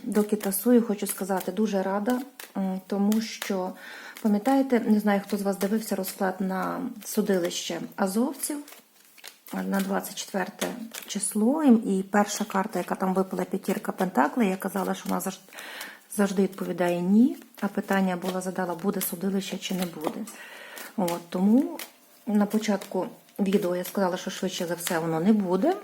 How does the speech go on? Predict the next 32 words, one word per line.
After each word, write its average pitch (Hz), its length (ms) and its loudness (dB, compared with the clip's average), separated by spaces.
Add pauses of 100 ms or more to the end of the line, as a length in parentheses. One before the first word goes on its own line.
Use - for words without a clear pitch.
(180)
ну, 330 140 2
але 214 140 8
далі 214 240 4
почала 202 340 0
дивитися, 202 360 2
якщо 208 180 -2
все-таки 190 500 2
піде 180 260 0
не 175 100 0
тим 175 180 -4
варіантом 170 480 0
доля, 170 420 0
а 185 180 -2 (580)
іншим 185 300 4
шляхом, 180 600 2 (200)
та? 226 220 0 (240)
<clears throat> - 220 -20 (420)
Якщо 214 240 6
воно 196 120 6
відбудеться, 269 880 2
що 226 180 0
буде, 202 280 4
якщо 190 240 0
воно 185 120 2
відбудеться. 165 680 0
Ну, 277 120 10
і 233 40 12
ми 190 140 6
вже 185 120 -2
там 165 140 -2
далі 165 220 -2
дивились. - 460 -6